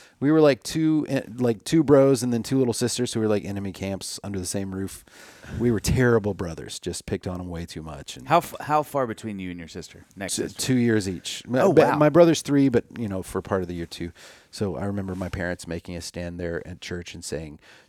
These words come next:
Speaker 1: "Two, four, six, eight. Who do we appreciate? The Petersons." And I was standing there at, I was the six-year-old going, "Um, Mom, this is so stupid. Please don't make us do this." <laughs>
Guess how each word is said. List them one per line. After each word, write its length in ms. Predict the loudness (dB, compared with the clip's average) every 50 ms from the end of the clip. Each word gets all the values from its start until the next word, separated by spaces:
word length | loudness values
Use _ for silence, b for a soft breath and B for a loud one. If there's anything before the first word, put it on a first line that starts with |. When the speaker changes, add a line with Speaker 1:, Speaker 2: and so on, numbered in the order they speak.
| b _
Speaker 1:
"Two, 280 | -6 -2 -2 -2 -2 -4
four, 340 | -6 -4 -2 -2 -2 -2 -2
six, 540 | -6 -10 -8 -6 -4 -4 -4 -6 -12 -16 -12 _ -4
eight. 240 | -4 -4 -4 -6 -8
Who 200 | -8 -8 -6 -6
do 80 | -6 -6
we 160 | -4 -4 -4
appreciate? 640 | -6 -6 -8 -8 -8 -6 -4 -2 -2 -2 -2 -4
The 80 | -8 -8
Petersons." 1120 | -8 -8 -6 -4 -4 -4 -4 -6 -8 -8 -8 -8 -6 -6 -8 -8 -10 -12 -14 -16 -18 -20 b b b b b b b b b b -6
And 120 | -4 -2
I 80 | -2 -2
was 120 | -2 -2
standing 380 | -4 -4 -2 0 0 0 0 0
there 240 | 0 0 0 -2 -2 -4
at, 160 | -4 -4 -4 -4 -4
I 80 | -2 -2
was 220 | 0 0 0 -2
the 240 | -2 -2 -2 -4 -6 -10 _ _
six-year-old 680 | -10 -6 -4 -4 -4 -4 -4 -4 -2 -2 -4 -6 -6
going, 200 | -8 -8 -8 -8 -8
"Um, 200 | -10 -12 -14 -14 -14
Mom, 200 | -14 -14 -14 -14
this 140 | -16 -14 -14
is 80 | -12
so 120 | -12 -12 -12
stupid. 360 | -14 -16 -16 -18 -18 -18 -18
Please 200 | -16 -14 -12 -12
don't 160 | -12 -10 -10
make 180 | -12 -10 -8 -6
us 120 | -6 -6 -6
do 140 | -4 -4 -4 -4 -4
this." 420 | -4 -6 -6 -6 -4 -4 -4 -4 -6
<laughs> 60 | -8